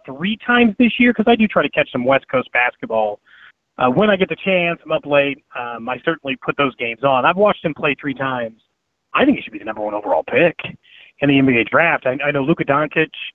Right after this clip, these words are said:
gets mentioned, right, the foreign player, which obviously none of us have seen, and he's got height and skills and all the things you like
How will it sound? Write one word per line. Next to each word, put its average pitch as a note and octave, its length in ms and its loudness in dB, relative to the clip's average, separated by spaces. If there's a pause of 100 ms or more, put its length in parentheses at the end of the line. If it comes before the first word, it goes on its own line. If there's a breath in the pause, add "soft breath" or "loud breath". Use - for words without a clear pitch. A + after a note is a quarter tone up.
gets D3+ 160 -6
mentioned, D#3 400 -2
right, D3 240 0
the C3 80 -12
foreign C#3+ 280 -2
player, C3+ 280 0
which B2+ 160 -8
obviously G#2+ 300 -10
none A2 140 -8
of A#2 80 -4
us B2 120 -2
have A#2 160 -12
seen, A2+ 220 -8
and A2 100 -6
he's C3 160 0
got C3 260 0 (440 loud breath)
height D#3+ 320 2
and C#3 220 -8
skills D3+ 460 2
and D3 80 2
all C#3+ 160 2
the C3+ 80 -2
things C#3+ 240 -6
you C#3 100 -2
like C3+ 180 -4